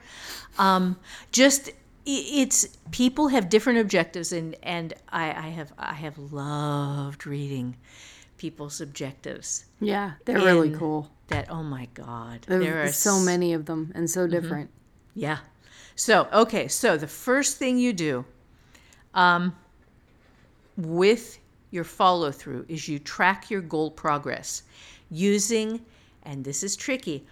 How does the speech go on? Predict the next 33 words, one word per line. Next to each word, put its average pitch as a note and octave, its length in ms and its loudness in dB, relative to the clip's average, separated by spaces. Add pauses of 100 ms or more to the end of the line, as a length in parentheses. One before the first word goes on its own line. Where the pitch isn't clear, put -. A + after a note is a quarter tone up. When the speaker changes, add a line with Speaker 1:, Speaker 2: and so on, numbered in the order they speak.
(220)
Speaker 1:
objective F3 800 -2
standards. - 800 -4 (420)
Now, D3+ 280 -2
this F#3+ 340 -2
can F3+ 280 -6
be D#3 360 -4
pages, A#3+ 640 0
it E3 140 -6
can E3+ 220 -8
be D3+ 160 -6
words, F#3+ 600 0
it - 140 -6
can E3+ 180 -10
be, D3 240 -10
uh, E3+ 200 -4
numbers A#3+ 360 2
of B3 140 -4
pages, G#3 420 -2
numbers G3+ 400 0
of F#3 160 -4
words, D#3+ 300 -4
numbers G#3+ 380 -2
of G#3 100 -4
stories, F3 480 -4 (460)
um, F#3 420 0
an G3 160 -2
amount G3 600 0
of - 260 -12
time A#3 600 -2 (400)
in G#3 260 2
which G#3 320 -2
you G3+ 180 0
are - 160 -4